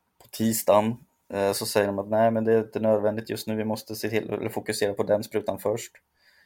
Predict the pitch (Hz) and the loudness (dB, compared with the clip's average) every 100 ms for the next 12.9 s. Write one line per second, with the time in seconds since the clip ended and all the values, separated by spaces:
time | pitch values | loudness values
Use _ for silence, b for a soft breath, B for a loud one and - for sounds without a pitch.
0 | b b b b b 107 107 104 95 - | b b b b b -6 -4 -4 -6 -8
1 | 101 98 101 107 107 101 101 104 - 120 | -10 -10 2 2 2 -6 -4 -4 -4 -6
2 | - - _ _ _ - 104 104 101 101 | -8 -20 _ _ _ -4 -2 0 0 2
3 | 110 104 - 104 104 - 104 101 107 107 | 2 2 -2 -6 -6 -8 -8 -8 -8 -8
4 | 104 113 101 104 - 107 113 110 107 - | 2 2 2 -2 2 2 2 4 4 2
5 | - 101 - - 104 101 - 101 101 - | -10 -10 -8 -4 -4 -4 -4 0 2 0
6 | 110 - 95 - 104 95 104 _ _ - | -6 -10 -10 2 4 4 2 _ _ -4
7 | 101 95 98 98 98 110 98 95 101 101 | -2 -2 -2 -4 -2 0 0 0 0 -2
8 | 110 - 98 95 107 - - 107 101 101 | -4 -6 -2 -2 -2 -8 -6 0 0 0
9 | 101 104 - - 110 101 - - - 123 | -2 -2 -4 -2 -2 -2 -6 -8 -4 -2
10 | 113 - 117 - - - _ _ _ - | -2 -2 -4 -6 -18 -20 _ _ _ -10
11 | 101 104 98 - - 101 - 95 - 107 | -4 -2 -2 -6 -8 -8 -6 -6 -4 -4
12 | 107 107 101 101 107 - 107 - | -4 -4 -4 -4 -6 -4 -2 -4